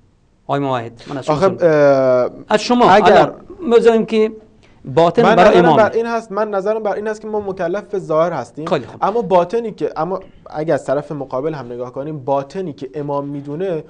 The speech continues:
Speaker 2: اون رو به ما می‌رسونه.
Speaker 1: خب حالا کجاست امام که ما بهم رسونه؟
Speaker 2: اینو نمی‌تونم بهش جواب بدم، جوابی ندارم براش.
Speaker 1: حالا الان ما خواستاریم، خواهش می‌کنیم شما برادران عزیز،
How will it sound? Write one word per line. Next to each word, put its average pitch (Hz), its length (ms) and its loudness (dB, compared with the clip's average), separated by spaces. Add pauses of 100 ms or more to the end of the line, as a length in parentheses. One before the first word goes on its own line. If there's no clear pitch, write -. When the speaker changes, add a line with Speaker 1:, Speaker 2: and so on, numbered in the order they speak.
(140)
Speaker 2:
اون 190 120 -4
رو 208 60 0
به 202 160 -4
ما 208 60 -6
می‌رسونه. 143 540 -6 (300)
Speaker 1:
خب 202 80 0
حالا 202 140 2
کجاست 214 360 0
امام 175 200 -4
که 160 100 -8
ما 151 120 -4
بهم 147 140 -8
رسونه؟ 131 360 -14 (1300)
Speaker 2:
اینو 170 180 -6
نمی‌تونم 147 420 -6
بهش 117 180 -12
جواب 113 240 -8
بدم، 120 120 -8
جوابی 139 280 -8 (120)
ندارم 104 260 -14
براش. 107 320 -20
Speaker 1:
حالا 127 140 -10 (300)
الان 165 520 -2 (340)
ما 185 380 -2 (540)
خواستاریم، 165 720 -4
خواهش 170 440 -4
می‌کنیم 135 280 -12
شما 139 180 -12
برادران 135 440 -8
عزیز، 180 440 -14